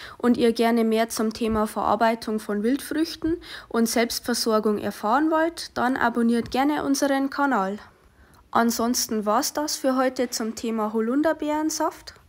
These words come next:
Ich bedanke mich fürs Zusehen und bis bald.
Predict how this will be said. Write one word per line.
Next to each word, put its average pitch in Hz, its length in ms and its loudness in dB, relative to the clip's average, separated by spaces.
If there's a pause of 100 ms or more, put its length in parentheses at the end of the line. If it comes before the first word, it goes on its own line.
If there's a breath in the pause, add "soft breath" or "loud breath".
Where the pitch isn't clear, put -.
(140)
Ich - 200 -6
bedanke 233 420 0
mich 226 240 -4
fürs - 260 -6
Zusehen 330 540 -2 (340 loud breath)
und 277 260 2
bis 320 200 0
bald. 202 400 -2